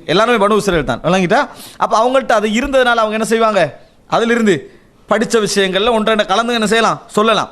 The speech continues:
ஆனா ரசூலுல்லாஹ் சொன்னா, "ஹத்திசு அன் பனி இஸ்ராயில்." அவர்கள் ஏதாவது சொன்னா நீங்க மத்தவங்களுக்கு என்ன செய்யுங்க,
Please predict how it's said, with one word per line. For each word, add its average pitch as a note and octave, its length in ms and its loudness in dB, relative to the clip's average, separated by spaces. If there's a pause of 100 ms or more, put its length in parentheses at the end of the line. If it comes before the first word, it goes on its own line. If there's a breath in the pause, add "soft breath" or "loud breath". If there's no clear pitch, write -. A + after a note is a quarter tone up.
(120)
ஆனா A#3+ 240 0
ரசூலுல்லாஹ் A#3+ 360 0
சொன்னா, A3+ 280 -2
"ஹத்திசு B3 240 -2
அன் A3+ 160 0
பனி G3+ 220 0
இஸ்ராயில்." D#3 380 -2 (220 loud breath)
அவர்கள் A#3 320 2
ஏதாவது A3+ 280 2
சொன்னா B3 280 0
நீங்க A3+ 240 0
மத்தவங்களுக்கு G#3 400 0
என்ன G#3 80 0
செய்யுங்க, F#3+ 280 0